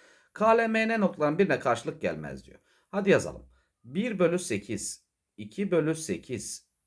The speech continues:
üç bölü sekiz ve de dört bölü sekiz. Şimdi bir bölü sekiz var. K noktası gitti.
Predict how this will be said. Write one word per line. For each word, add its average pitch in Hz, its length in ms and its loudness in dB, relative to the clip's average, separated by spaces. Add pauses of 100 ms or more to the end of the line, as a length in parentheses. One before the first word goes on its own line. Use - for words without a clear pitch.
üç 190 420 -4
bölü 110 240 -2
sekiz 160 680 -4 (100)
ve 135 200 0
de 110 260 -2
dört 170 380 2
bölü 95 320 -4
sekiz. - 600 -16 (320)
Şimdi 190 320 0
bir 262 180 4
bölü 214 140 6
sekiz 202 520 0
var. 147 480 0
K 165 300 6
noktası - 440 -6
gitti. - 420 -8